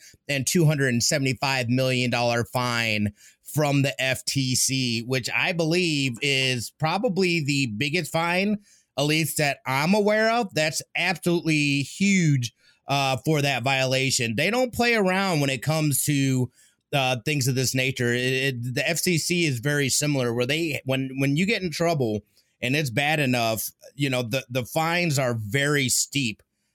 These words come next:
uh, in terms of that. But the fact that, you know, again, that this game, especially in, and more in particular, uh, Fortnite, is geared more towards a younger audience,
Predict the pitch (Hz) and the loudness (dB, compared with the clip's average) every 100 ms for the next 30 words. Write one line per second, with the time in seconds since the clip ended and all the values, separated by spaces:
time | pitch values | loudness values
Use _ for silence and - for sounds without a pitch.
0 | _ - 120 120 123 131 107 123 127 127 | _ -6 -2 -2 -2 -2 -2 -2 0 0
1 | 110 98 101 98 101 95 127 120 131 147 | -2 -2 -2 -2 -4 -4 -4 -2 -4 -4
2 | 196 190 185 180 156 143 175 156 143 135 | 0 0 0 0 -2 -2 -2 0 2 2
3 | 127 151 135 123 113 143 113 147 156 147 | 0 0 0 0 0 0 0 0 0 0
4 | 135 123 - - _ 123 127 160 147 139 | 0 -2 -4 -14 _ -4 -2 -2 -2 0
5 | 139 135 127 127 127 143 139 120 113 - | 2 2 0 0 2 2 2 0 -4 -4
6 | 170 143 127 120 123 117 117 - 214 156 | -2 0 0 0 0 -2 -4 0 0 2
7 | 127 123 120 98 123 175 165 139 143 156 | -2 -2 -4 -4 0 2 2 2 2 0
8 | 143 131 147 147 131 123 135 127 117 127 | -2 -4 -2 -2 -2 -2 -2 -2 -2 -2
9 | 139 123 107 | 0 0 -2